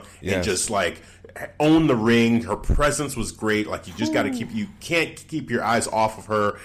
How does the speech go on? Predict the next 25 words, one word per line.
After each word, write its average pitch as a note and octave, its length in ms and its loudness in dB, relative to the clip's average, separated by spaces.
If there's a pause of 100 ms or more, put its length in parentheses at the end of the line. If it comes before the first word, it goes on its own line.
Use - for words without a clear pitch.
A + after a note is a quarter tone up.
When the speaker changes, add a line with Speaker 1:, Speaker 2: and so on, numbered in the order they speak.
(140)
Speaker 1:
everything A#2 260 -2
she A2+ 140 -4
does. G2+ 300 0
And A2 180 -4
then, A2+ 360 0 (180)
like, A#2 160 -4
her A2+ 100 0
wrestling B2+ 540 2
has G#2+ 120 -2
grown A2 300 -2
so A2 160 -2
much, G2 260 -6
too. G#2+ 480 0
Like, B1+ 420 -10
you G#2+ 100 -8
know, F#2+ 100 -4
the D#2+ 80 -8
Meteoras A#2 720 2
that G2+ 100 -2
she G2+ 160 -6
hits G#2 160 -4
from G2 160 -6
anywhere, G2+ 400 -2
pretty G2+ 240 -2
much. G2 320 -6